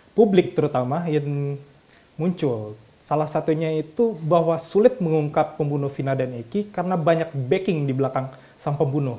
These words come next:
Kan banyak spekulasi seperti itu. Ada banyak nama beredar. Dan siapa yang diduga jadi backingan pembunuh sebenarnya kan juga banyak,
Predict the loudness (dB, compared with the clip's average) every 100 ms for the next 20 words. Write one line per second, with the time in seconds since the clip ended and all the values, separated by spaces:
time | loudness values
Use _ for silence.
0 | 0 2 0 -2 -6 -4 -2 -2 -2 -6
1 | -8 -8 -10 -12 -18 -20 _ _ _ _
2 | _ _ 6 8 8 8 6 4 6 6
3 | 8 8 8 4 2 -4 -10 -16 -20 _
4 | _ -20 -20 _ _ -2 -2 2 2 4
5 | 4 4 4 2 4 4 4 4 2 2
6 | 0 -2 -2 0 -2 -2 -4 -2 -2 -2
7 | -4 -8 -4 0 0 0 -2